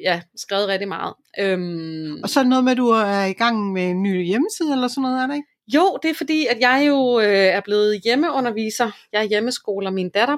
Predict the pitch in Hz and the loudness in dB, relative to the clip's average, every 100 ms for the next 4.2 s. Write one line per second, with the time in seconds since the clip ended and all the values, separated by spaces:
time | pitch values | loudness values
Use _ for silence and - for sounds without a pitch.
0 | - 214 - 311 320 _ 208 202 196 190 | -4 -6 -4 -4 -4 _ 0 2 2 2
1 | 196 226 233 - 269 262 226 208 - 220 | 0 -2 -4 -2 0 0 -2 -6 -2 0
2 | 220 196 185 - 180 185 214 214 185 165 | 2 2 0 0 2 2 2 2 2 0
3 | 160 151 151 170 214 302 - 254 214 214 | 0 -4 -4 0 0 0 -2 0 0 0
4 | 202 - | -2 -2